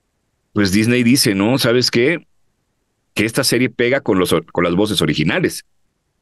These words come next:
Que regresen las voces originales". Obviamente los que siguen vivos, ¿no? <laughs> Los demás, pues, ya como es que, lo que querramos, pues, ya no. <laughs> Y fue cuando nos llamaron y regresamos a Los Simpson. Entonces fue otra vez el volver a estar en un estudio,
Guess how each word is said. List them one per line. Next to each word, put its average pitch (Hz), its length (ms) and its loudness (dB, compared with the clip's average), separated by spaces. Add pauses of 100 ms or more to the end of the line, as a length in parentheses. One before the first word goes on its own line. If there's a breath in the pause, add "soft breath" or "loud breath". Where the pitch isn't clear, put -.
(140)
Que 90 140 -2
regresen 92 520 -2
las 123 140 0
voces 101 260 0
originales". 95 560 0
Obviamente 113 440 0
los 101 120 0
que 101 100 -2
siguen 101 260 2
vivos, 107 320 2
¿no? 139 160 0 (200 loud breath)
<laughs> - 640 -6
Los 120 140 2
demás, 127 240 2
pues, 113 140 0
ya 117 80 2
como 110 200 0
es 113 80 -4
que, 104 160 -2
lo 104 160 -4
que 104 120 0
querramos, 117 520 0
pues, 110 140 0
ya 113 100 -2
no. 110 160 -2 (600 loud breath)
<laughs> - 420 -8
Y - 80 0
fue 127 140 2
cuando 135 200 2
nos 123 140 0
llamaron 160 580 0 (400)
y 117 140 0
regresamos 123 500 0
a 160 60 2
Los 165 120 0
Simpson. 247 440 0 (680)
Entonces 151 400 0
fue 170 140 0
otra 165 180 0
vez 165 340 0 (600)
el 117 140 2
volver 120 260 2
a 139 60 -2
estar 143 200 0
en 127 120 0
un 127 100 2
estudio, 131 640 2